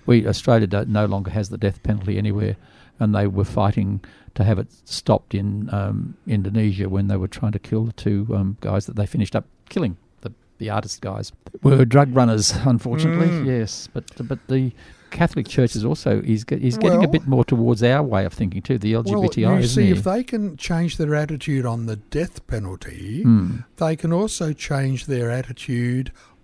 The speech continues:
Speaker 2: on the role of the laity
Speaker 1: Hmm.
Speaker 2: in the church.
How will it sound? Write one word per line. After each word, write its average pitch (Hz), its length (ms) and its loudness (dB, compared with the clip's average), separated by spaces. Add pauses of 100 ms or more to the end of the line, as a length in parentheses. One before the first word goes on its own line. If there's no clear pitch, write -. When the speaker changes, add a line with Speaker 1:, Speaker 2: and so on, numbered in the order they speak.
Speaker 2:
on 127 520 -2
the 117 160 0
role 139 640 2
of 123 200 -2
the 117 120 0
laity 127 1000 0 (180)
Speaker 1:
Hmm. 98 240 6
Speaker 2:
in 139 160 6
the 135 100 2
church. - 1000 -2